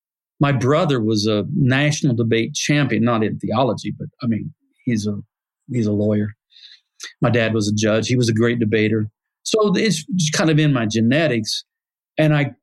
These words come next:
quit doing most of them. I haven't done any for a long time because, you know why I quit?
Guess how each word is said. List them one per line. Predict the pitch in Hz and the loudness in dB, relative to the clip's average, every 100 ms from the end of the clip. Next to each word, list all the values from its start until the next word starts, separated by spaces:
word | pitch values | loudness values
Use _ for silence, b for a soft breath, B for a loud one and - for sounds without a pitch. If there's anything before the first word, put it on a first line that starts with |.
| - | -12
quit | - 214 208 156 127 | 0 2 4 2 4
doing | 165 160 127 | 4 4 4
most | 117 107 - | 2 0 -2
of | 80 | -6
them. | 76 - _ - | -6 -12 _ -2
I | |
haven't | 143 147 131 | 2 2 2
done | 139 135 | 2 4
any | 131 117 | 2 0
for | 117 | 0
a | 113 | 0
long | 117 120 | 2 0
time | 117 127 120 | 0 2 2
because, | 113 147 139 117 - _ _ | 2 2 2 0 -8 _ _
you | 180 | 2
know | 156 | 4
why | 151 160 | 4 2
I | |
quit? | 156 180 | 0 0